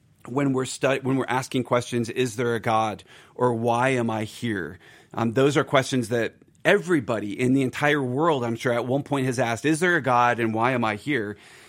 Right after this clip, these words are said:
Um, and theology answers those questions. So I think it, it's very important. Um, you know, it, theology is different than science. Uh, it's, it's,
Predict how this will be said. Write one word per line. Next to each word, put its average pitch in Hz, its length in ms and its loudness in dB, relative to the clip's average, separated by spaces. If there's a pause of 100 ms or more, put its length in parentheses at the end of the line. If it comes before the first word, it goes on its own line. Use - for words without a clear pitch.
(160)
Um, 120 280 0
and 127 160 2
theology 139 720 2
answers 123 460 -2
those 113 180 -2
questions. - 520 -6
So 135 100 0
I 127 80 4
think 131 220 0
it, 123 200 0
it's - 160 -6
very 156 200 2
important. 117 560 -4 (280)
Um, 120 420 -2 (640)
you 143 140 2
know, 131 220 0
it, - 300 -10 (200)
theology 139 440 2
is 120 120 -2
different 170 440 2
than 127 360 0
science. 151 760 0 (240)
Uh, 113 320 -2
it's, - 400 -4
it's, 110 300 -6